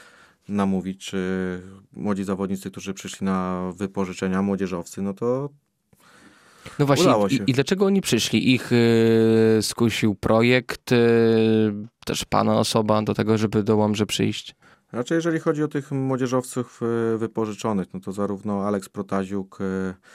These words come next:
Speaker 1: który był w drugiej drużynie Stali Rzeszów, czy Miłosz Skowronek, no to są zawodnicy tutaj z lokalnego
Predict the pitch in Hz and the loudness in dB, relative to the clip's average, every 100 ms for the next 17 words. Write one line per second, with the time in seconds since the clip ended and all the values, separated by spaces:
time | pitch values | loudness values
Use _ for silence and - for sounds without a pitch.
0 | - _ _ 98 98 101 95 95 98 95 | -20 _ _ -6 -2 -2 -2 -2 -2 -2
1 | 101 101 98 98 98 98 92 92 92 - | -2 -2 -2 -2 0 0 0 -2 -6 -4
2 | 98 95 95 95 98 95 - - 95 95 | -2 -2 -4 -6 -6 -8 -10 -8 -4 -2
3 | 95 92 - - - _ - 104 101 98 | -4 -6 -12 -20 -20 _ -4 -2 -2 -4
4 | 101 98 98 98 107 104 110 104 101 104 | -4 0 0 -2 -6 -8 -6 -6 -4 -6
5 | 104 - 101 - 107 104 110 107 107 113 | -8 -10 -12 -8 -8 -4 -4 -4 -4 -4
6 | 110 110 110 110 | -4 -2 -2 -2